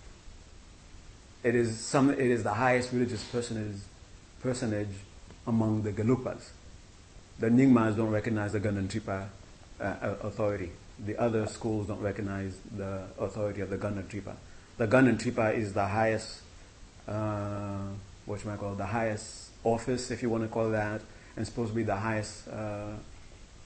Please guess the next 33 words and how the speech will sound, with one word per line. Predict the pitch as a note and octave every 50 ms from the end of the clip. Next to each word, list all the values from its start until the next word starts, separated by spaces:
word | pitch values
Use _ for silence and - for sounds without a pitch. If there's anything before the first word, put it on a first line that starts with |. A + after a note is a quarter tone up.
| - - -
scholar | - - - - C3+ A#2 A2+ A2+ A2+ G#2+ G2+ G2 - - -
among | - G#2 A2 G#2+ G#2
the | G2+ G2
Gelugpas. | F#2 G2+ G2+ G2+ - - D2 C#2+ - - - - - - - - - - - - - - - -
Okay, | A2+ - - A#2 C3 - - - - - - - - - - - - - - - - - - - - - - -
and | B2 A#2+ A#2+ B2 B2 B2 - - - - - - - -
you, | D3+ C3 C#3 C3+ C3 C3 - - - - - - - - - - - - - -
and | - C3+ B2+ B2 -
the | D#3+ B2+ C3+ C3+
reason | D3 D#3 D3 D#3 C#3
that | C3+ B2 -
the, | B2+ A2+ - A2 G#2+ - - - A2+
the | A#2 A#2+ A2+ A2 A2 G#2+ G#2+ G#2+
Gelugpas | G2+ A#2+ A#2 D3 D#3+ D#3+ C3+ A#2+ G#2+ G#2 G2+
are | G#2+ G#2
very | G#2 G#2 A#2 A2+ A2+ A2
proud | A2 - - - A2+ A2+ A2+ A#2 A#2 A2+ A2 A2 A2 G#2+ - - - - - - - - - - - - - -
of | - A2+ A2 G#2+ G2+
the | G2 A2+ A2
Ganden | G2 G2 A2+ A2 A2 G#2+ F#2
Tripa | G2+ A#2+ C3 C3 A2+ G2+
position | A#2 G#2+ G2 A2+ A2 - A2+ G#2+
is | G#2+ G2+
because | G#2+ A2+ - A#2 G#2+ G#2
it's | G#2+ -
not | B2 B2 B2 B2
something | C#3 A#2+ A2+ A2+
that | A2+ A2 G#2 -
you | A#2+ G#2+
gain | G2 A2+ A2 A2 A2 A2 G#2+ A2 - -
be-, | A2 A2+
by | G#2+ - - A#2 G#2+ G2+ G2+
birth. | F#2+ B2 G2+ F2+ E2+ - - -